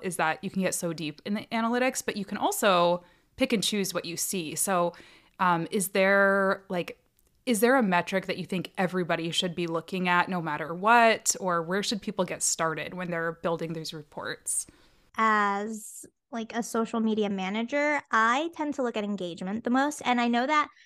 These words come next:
Speaker 2: upon, like, starting social media, everyone thinks that it's the followers, like, that number count that is the most important. But personally, I think engagement is such an important metric because,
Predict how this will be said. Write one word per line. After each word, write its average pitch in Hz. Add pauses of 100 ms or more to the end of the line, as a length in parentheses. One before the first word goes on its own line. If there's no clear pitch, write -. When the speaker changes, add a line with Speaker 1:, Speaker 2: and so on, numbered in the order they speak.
(320)
Speaker 2:
upon, 233
like, -
starting 233
social 226
media, 208
everyone 220
thinks 208
that -
it's 190
the 190
followers, 185
like, 196
that 196
number 196
count 190
that 190
is 196
the 208
most 202
important. 196
But -
personally, 285
I 214
think 254
engagement 208
is 208
such 196
an 226
important 202
metric 196
because, 240